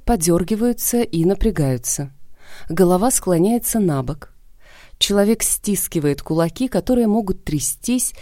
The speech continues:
и побелеть от напряжения. Плотно сжатые губы. Пристальный холодный взгляд. Человек проводит рукой по волосам на макушке и сжимает их. Человек растирает грудь.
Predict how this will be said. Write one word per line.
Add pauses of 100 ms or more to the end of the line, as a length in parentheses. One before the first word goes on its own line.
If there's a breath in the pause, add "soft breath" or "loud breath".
(140 soft breath)
и
побелеть
от
напряжения. (460 soft breath)
Плотно
сжатые
губы. (500)
Пристальный
холодный
взгляд. (640 loud breath)
Человек
проводит
рукой
по
волосам
на
макушке (280 loud breath)
и
сжимает
их. (500 loud breath)
Человек
растирает
грудь.